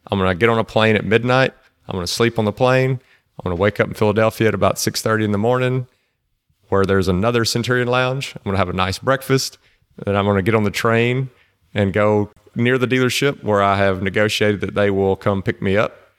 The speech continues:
so I don't have to pay money for a Lyft. I'll get my truck, and then I'll drive, and I'll, you know, I'll stop in D C, and I'll see some friends, and I'll stop in Nashville and see some friends, and I'll go back home to Mississippi. So to me, to save twelve thousand dollars, yeah,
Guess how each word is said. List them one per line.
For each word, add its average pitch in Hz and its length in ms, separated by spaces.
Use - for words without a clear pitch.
so - 200
I 92 80
don't 95 120
have 92 120
to - 60
pay 95 160
money 95 180
for 98 160
a 95 40
Lyft. 135 400
I'll 95 180
get 104 160
my 98 140
truck, 135 340
and 98 160
then 98 120
I'll 92 180
drive, 101 420
and 95 100
I'll, 87 300
you 98 80
know, 87 120
I'll 87 100
stop 92 360
in 87 80
D 87 140
C, 131 500
and 95 140
I'll 90 180
see 107 180
some 101 180
friends, 113 480
and 87 100
I'll 85 100
stop - 280
in 98 60
Nashville 113 440
and 107 100
see 104 180
some - 180
friends, 95 400
and 85 80
I'll 85 100
go - 120
back 95 180
home 92 140
to 92 60
Mississippi. 113 640
So 113 360
to - 160
me, 107 220
to 156 80
save 98 500
twelve 107 360
thousand 104 400
dollars, 110 440
yeah, 123 240